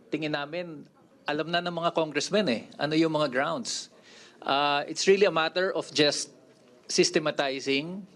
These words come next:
and putting all these things in a formal complaint. Tingin ko, karamihan sa ating mga congressmen, actually, alam naman nila ano nangyari. And, and they're just waiting for someone to file a complaint.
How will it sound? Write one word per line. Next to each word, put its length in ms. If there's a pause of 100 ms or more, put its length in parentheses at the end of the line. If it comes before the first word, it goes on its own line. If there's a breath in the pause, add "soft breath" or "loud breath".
(160)
and 160 (240)
putting 640
all 160
these 240
things 320
in 160
a 80
formal 400
complaint. 480 (840 loud breath)
Tingin 240
ko, 640 (480)
karamihan 480
sa 200
ating 160
mga 200
congressmen, 560
actually, 320
alam 160
naman 240
nila 240
ano 80
nangyari. 600 (200)
And, 240
and 120 (120)
they're 220
just 260
waiting 320
for 200
someone 400
to 80
file 240
a 60
complaint. 460